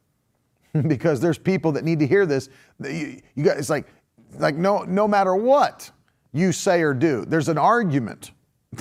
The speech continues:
<laughs> That's right, Erica. Remove the strife from your life. That needs to be a t-shirt. <laughs> You know what I'm talking about? And it's like, "Block, see ya. I just lost your number."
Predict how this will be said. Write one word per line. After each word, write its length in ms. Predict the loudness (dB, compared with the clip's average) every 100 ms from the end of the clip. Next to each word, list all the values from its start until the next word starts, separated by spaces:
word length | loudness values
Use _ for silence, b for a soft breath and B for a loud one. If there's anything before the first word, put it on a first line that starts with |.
| -10
<laughs> 420 | -10 _ _ 0
That's 300 | 2 2 0
right, 200 | 2 2
Erica. 340 | 0 -2 -6
Remove 540 | -4 -2 0 0 0 -2
the 100 | -4
strife 520 | -4 0 0 0 -6
from 320 | -2 -2 0
your 180 | 0 0
life. 440 | 2 2 0 -2
That 140 | -4 -2
needs 100 | -2
to 60 |
be 80 | -2
a 80 | -6
t-shirt. 580 | -6 -4 -4 -4 -6 -8 _ _ _ _ _ _ _ _ _ _ _ _ _
<laughs> 0 |
You 840 | -4 -2 -6 -10 _ _ _ _ 0
know 80 | 2
what 60 |
I'm 40 | 2
talking 200 | 0 2
about? 280 | -2 -4 b b -2
And 120 | 0
it's 80 | 2
like, 220 | 2 0 -8
"Block, 580 | -6 0 2 4 2 -4 -14 _
see 360 | -16 -2 2 2
ya. 160 | 2 -2 -10 _ _ _ _ _ _ _ _ _ _ _ _ _
I 120 | 0
just 220 | 2 -2 -2
lost 420 | 2 2 0 -2
your 120 | -2
number." 420 | 0 -2 -4 -10